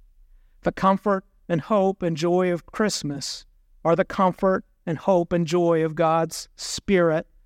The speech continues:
and His salvation. What gifts are you looking forward to receiving, brothers and sisters, this Christmas? What things have you pursued? Well, as we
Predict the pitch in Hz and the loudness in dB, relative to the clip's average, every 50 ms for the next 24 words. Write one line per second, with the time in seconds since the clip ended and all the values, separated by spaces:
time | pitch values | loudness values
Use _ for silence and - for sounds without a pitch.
0 | _ _ _ _ _ _ _ _ _ - - 147 - - 165 160 151 - - 165 | _ _ _ _ _ _ _ _ _ -10 -8 -8 -4 -2 -4 -4 -2 -2 0 0
1 | 151 160 160 151 160 156 156 139 - - 151 139 - _ _ - - _ _ _ | 2 2 0 0 0 -2 -2 -2 -4 -4 -6 -6 -8 _ _ -20 -20 _ _ _
2 | _ _ _ _ _ _ _ _ _ _ _ - - _ _ - - _ _ - | _ _ _ _ _ _ _ _ _ _ _ -20 -20 _ _ -20 -20 _ _ -20
3 | - _ _ - - _ _ - _ _ _ _ _ _ _ _ _ _ _ - | -20 _ _ -20 -20 _ _ -20 _ _ _ _ _ _ _ _ _ _ _ -2
4 | - 180 185 - - - 196 180 160 - - 180 170 170 175 170 175 170 - - | 0 2 2 2 2 0 0 2 2 0 -2 -2 0 0 0 2 0 0 0 -2
5 | 185 - - - 185 185 170 160 151 - - 170 160 160 147 - - 196 185 185 | -6 -4 -2 0 0 2 2 0 -2 -4 -6 -6 -6 -4 -4 -4 -2 -2 0 0
6 | 175 160 135 123 123 _ _ _ _ - 170 160 160 160 151 147 165 151 - - | 0 -2 -6 -8 -10 _ _ _ _ -2 -2 0 0 -2 -4 -2 -4 -6 -6 -6
7 | 151 147 - - - 156 151 147 - 165 156 - - - - 175 165 - - - | -6 -6 -8 -6 -6 -8 -8 -6 -6 -6 -6 -8 -8 -6 -4 -4 -4 -4 -6 -10
8 | 139 135 135 - - 165 165 185 202 220 - _ - 208 202 190 180 160 - 185 | -10 -12 -12 -10 -6 0 4 4 4 4 2 _ -4 -2 -2 0 -2 -2 0 0
9 | 170 160 160 170 185 190 190 185 - _ _ _ - - 190 170 147 - - - | -2 0 0 0 0 2 2 0 -2 _ _ _ -6 -2 -2 -2 -2 -2 -2 0
10 | 214 220 214 202 190 165 143 127 - - _ _ _ _ _ - _ - - _ | 2 4 4 4 2 0 -2 -6 -10 -18 _ _ _ _ _ -20 _ -20 -20 _
11 | _ _ _ - _ _ _ - - _ _ _ _ - _ - - - _ _ | _ _ _ -20 _ _ _ -20 -20 _ _ _ _ -20 _ -20 -20 -20 _ _
12 | _ _ _ _ _ _ - _ _ _ _ _ _ _ _ _ _ _ _ _ | _ _ _ _ _ _ -20 _ _ _ _ _ _ _ _ _ _ _ _ _
13 | _ - _ _ _ _ - _ _ _ _ - - - 165 165 180 160 160 180 | _ -20 _ _ _ _ -20 _ _ _ _ -12 -2 0 2 2 2 2 2 2
14 | 185 190 180 165 | 2 2 2 -2